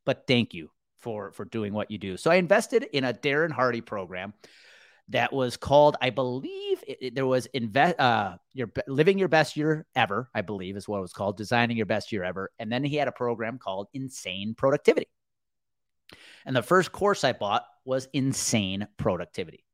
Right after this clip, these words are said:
It was an online course. I think it was about a nine-week course. Every week, a new, new training rolled out. But it was there I really started learning about the importance of time management. It was there that I learned about the concept of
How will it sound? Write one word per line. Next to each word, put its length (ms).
It 40
was 120
an 120
online 420
course. 300
I 40
think 160
it 40
was 120
about 320
a 40
nine-week 500
course. 380
Every 220
week, 260
a 40
new, 180
new 180
training 460
rolled 260
out. 240
But 120
it 60
was 180
there 360
I 120
really 300
started 520
learning 440
about 440
the 120
importance 760
of 160
time 480
management. 600
It 40
was 300
there 560
that 180
I 100
learned 460
about 200
the 80
concept 420
of 160